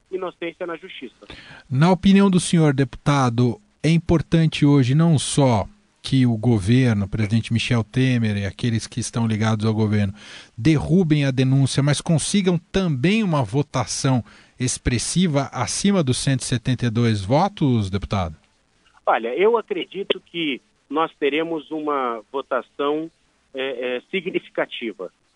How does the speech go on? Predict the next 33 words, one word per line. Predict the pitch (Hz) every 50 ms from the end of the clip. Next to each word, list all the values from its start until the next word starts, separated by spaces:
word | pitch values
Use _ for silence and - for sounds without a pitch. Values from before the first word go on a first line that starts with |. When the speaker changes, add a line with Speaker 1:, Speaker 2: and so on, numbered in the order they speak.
| _ _ _ _ _ _ -
Speaker 1:
Eu | 123
acho | 135 143 139 - -
que, | - - 143 131 120 107 - _ _ _ _ _ _ -
ah, | 120 120 120 120 117 117 104
ah, | 113 113 113 113 110 110 107 - -
pelo | - 147 147 147 143
que | - - 143
eu | 139 131
tenho | _ - 143 143 135 131
conversado | - - 127 113 117 104 - - 143 139 139 127 123
com | _ - 110
os | -
deputados, | - 110 _ _ _ - 120 123 127 127 113 _ 113 - _ _ -
com | 147 151
as | 143 120 _ -
lideranças, | 117 - - 101 95 110 123 131 127 - - 143 - _ _ _ _ _ _ _ _ _ - -
existe | 151 123 _ - 190 226 226 - - - 151
esse | 143 - - - 135
entendimento | 123 - 139 127 123 117 120 110 117 139 147 147 - 151
que | - -
neste | 139 135 160 185 196 175 - -
momento | 143 127 123 113 113 123 135 147 151 - - 156 - _ _ _ _ -
não | 160 175 165 156 156
é | 170
razoável | 160 143 160 139 123 131 127 127 131 135 131 123 143 143 135
afastar | 127 - 143 123 117 _ _ - 123 123 127 - _ _ _ _ _ -
o | 135 127
presidente | - 139 135 120 117 123 - 131 135 131 - -
por | - 135 131 -
seis | - 143 131 117 -
meses, | 113 135 139 147 131 143 139 131
não | 147 160 165
é | 156